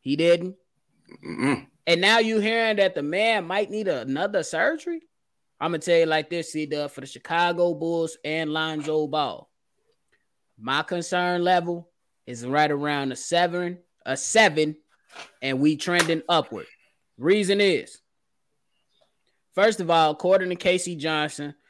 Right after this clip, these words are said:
Speaker 1: there was an initial plan to help Lonzo in his treatment.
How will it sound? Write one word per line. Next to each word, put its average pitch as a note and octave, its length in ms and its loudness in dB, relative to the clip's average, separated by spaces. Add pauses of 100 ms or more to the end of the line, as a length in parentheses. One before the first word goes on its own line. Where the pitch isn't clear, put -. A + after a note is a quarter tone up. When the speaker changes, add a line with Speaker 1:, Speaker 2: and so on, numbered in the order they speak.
(760)
Speaker 1:
there D#3 160 2
was E3 180 2
an D#3+ 60 2
initial F#3+ 640 2
plan E3+ 640 -4 (360)
to C#3 160 -2
help E3+ 300 2
Lonzo D#3 580 2
in D3 120 -2
his C#3 160 -6
treatment. D#3+ 480 -10